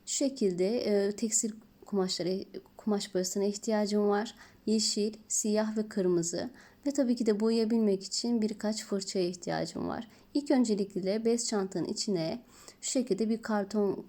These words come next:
yerleştiriyorum. Çünkü arka tarafına geçmesini istemiyorum boyarken.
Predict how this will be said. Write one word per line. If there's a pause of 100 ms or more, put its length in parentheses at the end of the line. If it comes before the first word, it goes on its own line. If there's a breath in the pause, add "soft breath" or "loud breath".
yerleştiriyorum.
Çünkü
arka
tarafına
geçmesini
istemiyorum
boyarken.